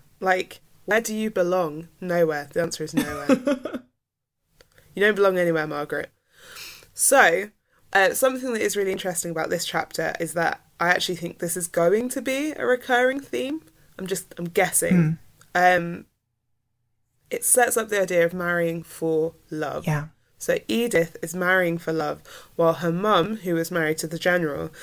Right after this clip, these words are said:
Speaker 1: is kind of, like, bemoaning the fact that she married a guy who she admired, but he,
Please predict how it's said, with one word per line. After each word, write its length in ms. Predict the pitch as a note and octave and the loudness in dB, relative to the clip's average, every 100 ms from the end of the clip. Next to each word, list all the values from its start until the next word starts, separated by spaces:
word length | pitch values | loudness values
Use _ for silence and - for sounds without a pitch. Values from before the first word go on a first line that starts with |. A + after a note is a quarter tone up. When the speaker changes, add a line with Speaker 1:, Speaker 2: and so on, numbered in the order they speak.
| - - | -20 -18
Speaker 1:
is 80 | - | -8
kind 200 | - F3 | 0 2
of, 60 | E3+ | 2
like, 200 | E3+ - | 0 0
bemoaning 520 | F3 F3 E3 E3 D#3+ | 0 4 4 4 2
the 80 | D#3+ | -2
fact 460 | - D#3 - - - | 0 -2 -2 -8 -4
that 220 | D3+ C#3+ - - - | -2 -2 -8 -20 -12
she 180 | - | -4
married 300 | F3+ F3 F3+ F3 | 2 4 2 0
a 40 | |
guy 420 | E3+ D#3 D#3 D#3 | 0 2 2 0
who 460 | D#3 D#3 C#3+ C#3+ D#3 _ - - | -2 -6 -8 -8 -10 _ -20 -12
she 220 | - B3+ | -2 2
admired, 880 | B3+ F3+ D#3+ D#3 D3+ D3+ D3+ D3+ D#3 - | 2 0 0 2 2 2 2 0 -4 -2
but 320 | D#3 D3 - - | 0 0 -6 -16
he, 260 | - - | -14 -10